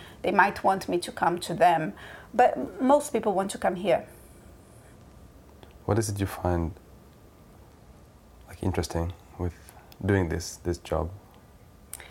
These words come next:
Speaker 1: Um, I think through this job I've been learning a lot, not just about others, but about myself as well. Um, it's very interesting because it's unlike anything else.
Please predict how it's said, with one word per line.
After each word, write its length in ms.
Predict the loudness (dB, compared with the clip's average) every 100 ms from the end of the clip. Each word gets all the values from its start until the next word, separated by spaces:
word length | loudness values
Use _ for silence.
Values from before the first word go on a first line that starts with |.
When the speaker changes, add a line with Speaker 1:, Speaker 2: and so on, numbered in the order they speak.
| -20 -20 -20 -20 -20 -20 -20 -20 -20 -20 -2
Speaker 1:
Um, 340 | 2 2 2 2
I 140 | 2
think 240 | 2 2 2
through 180 | 0 2
this 220 | 2 4
job 240 | 6 8
I've 180 | 6 2
been 180 | 0 4
learning 300 | 4 4 4
a 80 | 6
lot, 260 | 6 6
not 180 | 2 0
just 240 | 2 0 2
about 600 | 6 8 8 4 -4 -12 -16 -4 4
others, 580 | 6 6 4 -2 -10 -4 2
but 140 | 6
about 340 | 8 8 6
myself 640 | 4 2 4 4 4 0 -8
as 200 | -8 0
well. 320 | 2 2 0 -4 -20 -20 -20 -20 0
Um, 340 | 4 6 4 0
it's 160 | -2 6
very 220 | 6 6
interesting 500 | 2 0 -2 -4 -4
because 300 | -2 -2 -2
it's 180 | -6 0
unlike 480 | 2 4 6 4 2 -4
anything 460 | -2 -2 -4 -6 0
else. 460 | 0 0 -4 -10